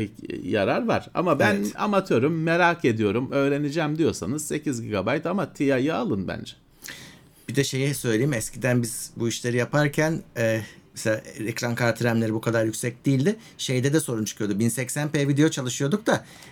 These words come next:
Speaker 2: fotoğraflarımız çok yüksek çözünürlüklüydü bizim. E, S L R makineyle çekiyorsun. Onları böyle birkaç tane dizdikten sonra patlıyordu.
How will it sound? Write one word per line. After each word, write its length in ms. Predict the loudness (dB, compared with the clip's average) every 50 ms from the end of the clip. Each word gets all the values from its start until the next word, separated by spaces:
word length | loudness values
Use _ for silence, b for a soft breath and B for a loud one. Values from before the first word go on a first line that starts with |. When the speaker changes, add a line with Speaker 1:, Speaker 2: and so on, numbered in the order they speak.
| B B -6
Speaker 2:
fotoğraflarımız 800 | 0 0 2 4 6 6 6 6 4 6 4 6 6 6 4 4
çok 240 | 2 -2 -2 0 -2
yüksek 260 | -4 -2 -2 -4 0
çözünürlüklüydü 720 | 0 0 0 2 2 2 2 2 2 0 0 2 2 0
bizim. 200 | -2 -2 -4 -8 -10 -14 -20 -20 -20 -12 -4
E, 180 | 0 0 0 0
S 260 | 0 -4 -4 -2 0
L 100 | 2 2
R 60 | 4
makineyle 440 | 4 4 4 4 4 4 4 2 0
çekiyorsun. 520 | -2 -6 -4 0 0 0 0 0 -4 -6 B B B B B B B B B
Onları 460 | 4 6 6 8 8 8 8 8 8 6
böyle 200 | 8 6 6 4
birkaç 300 | 4 2 0 0 0 0
tane 240 | 0 0 2 4
dizdikten 480 | 4 2 4 2 -2 0 2 2 4 4
sonra 300 | 2 2 0 -2 0 0
patlıyordu. 580 | -2 -2 -2 0 2 4 4 4 2 0 -2